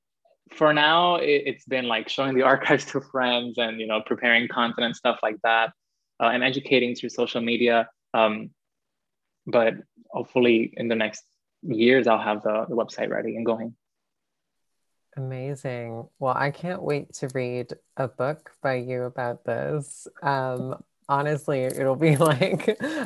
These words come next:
Speaker 2: I will pre-order it the very moment it <laughs> becomes available. I'll be so excited. Um, but yeah, again, I just wanna thank you so much for taking the time,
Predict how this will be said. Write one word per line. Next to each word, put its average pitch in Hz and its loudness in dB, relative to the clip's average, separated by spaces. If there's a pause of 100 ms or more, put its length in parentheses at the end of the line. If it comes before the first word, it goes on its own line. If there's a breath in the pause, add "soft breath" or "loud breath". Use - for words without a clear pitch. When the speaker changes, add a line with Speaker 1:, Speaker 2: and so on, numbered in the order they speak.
(120 loud breath)
Speaker 2:
I 160 6
will 170 4
pre-order 160 4
it 151 6 (120)
the 151 6
very 147 2
moment 147 0
it - -2
<laughs> 208 4
becomes 196 4
available. 185 2
I'll 262 -4
be 165 2
so 160 2
excited. 151 0 (500 loud breath)
Um, 151 -2 (640)
but 175 2 (220)
yeah, 175 2 (100)
again, 170 4
I 170 4
just 175 -6
wanna 202 0
thank 156 -2
you 175 -2
so 151 -4
much 135 -4
for 151 -8
taking 131 -6
the 120 -8
time, 139 -8